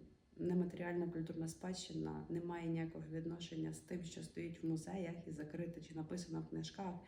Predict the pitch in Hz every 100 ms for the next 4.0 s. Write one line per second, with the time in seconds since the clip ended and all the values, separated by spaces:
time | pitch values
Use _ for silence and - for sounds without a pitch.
0 | - - - 160 170 196 180 160 160 180
1 | 170 165 175 190 160 - - - - -
2 | 165 190 185 175 175 180 175 165 165 165
3 | - 170 170 165 165 165 - 190 285 -